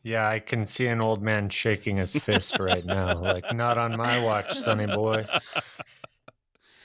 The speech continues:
Speaker 2: But
Speaker 1: What's
Speaker 2: it's, it,
Speaker 1: interest-
Speaker 2: yeah, it's,
Speaker 1: Yeah,
Speaker 2: it,
Speaker 1: go.
Speaker 2: it really is about saving, though. I mean, uh, uh, ultimately, if you're in that back half of the baby boom and you're probably within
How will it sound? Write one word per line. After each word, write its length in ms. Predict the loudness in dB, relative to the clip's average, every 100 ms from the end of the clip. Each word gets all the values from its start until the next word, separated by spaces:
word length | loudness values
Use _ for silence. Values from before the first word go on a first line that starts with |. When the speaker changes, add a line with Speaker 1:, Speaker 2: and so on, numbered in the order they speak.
| -12
Speaker 2:
But 180 | -4 2
Speaker 1:
What's 140 | 2 2
Speaker 2:
it's, 80 |
it, 40 | 0
Speaker 1:
interest- 320 | 0 0 -2 -8
Speaker 2:
yeah, 220 | -2 0 2
it's, 140 | 2
Speaker 1:
Yeah, 120 | 0
Speaker 2:
it, 80 | 0
Speaker 1:
go. 80 | -2
Speaker 2:
it 180 | -2 -2
really 300 | 0 2 0
is 120 | 0
about 220 | 0 -2
saving, 480 | 0 0 2 0 -2
though. 220 | -4 0
I 80 | 0
mean, 180 | 2 0
uh, 440 | 0 -2 -2 -2 -4
uh, 60 | -10 -4
ultimately, 580 | -2 0 -2 0 0
if 140 | -2 -2
you're 160 | -2
in 80 | 0
that 140 | 0 0
back 240 | -2 0
half 140 | 0
of 40 | 0
the 80 | 0
baby 260 | 0 0
boom 220 | 0 0
and 80 | 2
you're 100 | 0
probably 400 | 0 0 0 -2
within 380 | -2 -4 -4 -6